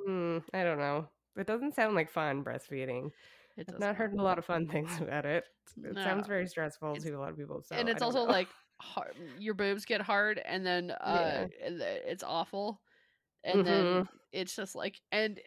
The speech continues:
Speaker 2: no one ever talked na-, like, this is, like, the first I'm hearing about it.
Speaker 1: I know, 'cause they never tell us. They're like, "Oh, breastfeeding's natural." And then you <laughs> talk to your friends and you're like, "Oh, they, what?"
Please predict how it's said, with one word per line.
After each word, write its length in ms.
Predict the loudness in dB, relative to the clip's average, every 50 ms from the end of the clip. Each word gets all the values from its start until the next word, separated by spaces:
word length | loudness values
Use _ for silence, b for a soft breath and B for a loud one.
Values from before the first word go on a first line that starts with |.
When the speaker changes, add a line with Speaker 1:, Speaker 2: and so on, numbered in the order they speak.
| -10
Speaker 2:
no 220 | -2 2 2 2 4
one 180 | 2 2 2
ever 260 | 4 2 2 2 0
talked 340 | -2 0 -2 -2 -2 -2 _
na-, 140 | -8 -8 -8 -4
like, 220 | -4 -6 -4 -2
this 160 | -4 -2 0
is, 60 | 2 2
like, 180 | 2 2 0
the 100 | -2 -2
first 340 | -2 -2 -4 -4 -4 -4 -4
I'm 120 | -4 -4
hearing 300 | -2 -4 -4 -2 -2 -2
about 260 | -4 -4 -4 -6 -6 -6
it. 160 | -10 -10 -12 _ b b b b b b b
Speaker 1:
I 120 | 4 6 8
know, 200 | 10 10 10 8
'cause 120 | 6 0
they 80 | 2 4
never 220 | 6 6 6 6
tell 260 | 2 2 0 2 2 0
us. 120 | 0 0
They're 120 | 0 0
like, 160 | 0 2 0 0
"Oh, 260 | 0 0 0 -2 0
breastfeeding's 500 | -2 -2 -2 -2 -4 -4 -2 -2 -2 -2
natural." 500 | 0 2 2 2 4 4 4 4 4 2
And 100 | 2 2
then 300 | 2 2 2 2 0 0
you 140 | 0 -2 -2
<laughs> 140 | -4 -4 -2
talk 180 | -2 -2 0
to 60 | 0 -2
your 100 | -2 0
friends 300 | 2 0 0 0 0 0
and 100 | 0 0
you're 160 | 0 0 0
like, 180 | -2 -4 -6 B B B B B B B B B B B 12
"Oh, 420 | 12 12 12 12 12 12 10 6
they, 340 | 6 6 6 6 4 2 -4 2
what?" 320 | 8 10 10 10 10 8